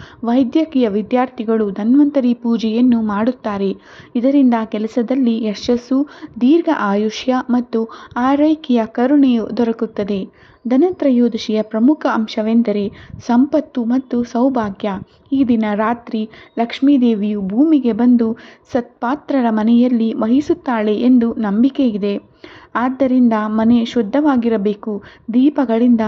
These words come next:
ಬೆಳಗಿರಬೇಕು. ಮನೆಯಲ್ಲಿ ಧನ, ಧಾನ್ಯ, ಸೌಭಾಗ್ಯ ವೃದ್ಧಿಯಾಗುವುದು, ವ್ಯವಹಾರದಲ್ಲಿ ಅಭಿವೃದ್ಧಿ, ದೀರ್ಘ ಆಯುಷ್ಯ ಮತ್ತು ಆರೋಗ್ಯ, ಅಕಾಲ ಮರಣದ ಭಯ ನಿವಾರಣೆ, ಮನೆಗೆ ಪಾವಿತ್ರ ಮತ್ತು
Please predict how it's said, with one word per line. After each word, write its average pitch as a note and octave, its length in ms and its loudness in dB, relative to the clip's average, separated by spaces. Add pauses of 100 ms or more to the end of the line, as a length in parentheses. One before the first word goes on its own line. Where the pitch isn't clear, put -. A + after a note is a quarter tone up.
ಬೆಳಗಿರಬೇಕು. G#3+ 760 -2 (760)
ಮನೆಯಲ್ಲಿ A#3 640 2
ಧನ, A3+ 240 0 (200)
ಧಾನ್ಯ, A#3 460 2
ಸೌಭಾಗ್ಯ A#3+ 600 0
ವೃದ್ಧಿಯಾಗುವುದು, G#3 880 -4
ವ್ಯವಹಾರದಲ್ಲಿ A3 920 -2
ಅಭಿವೃದ್ಧಿ, G#3 600 -2 (420)
ದೀರ್ಘ B3 320 0 (140)
ಆಯುಷ್ಯ B3+ 480 0
ಮತ್ತು A3 340 -4 (100)
ಆರೋಗ್ಯ, A3+ 440 -2 (400)
ಅಕಾಲ C4 440 -2
ಮರಣದ A3+ 460 0
ಭಯ A3 300 0
ನಿವಾರಣೆ, G#3 540 0 (360)
ಮನೆಗೆ A3+ 380 0 (120)
ಪಾವಿತ್ರ B3 440 -4
ಮತ್ತು A3+ 360 -4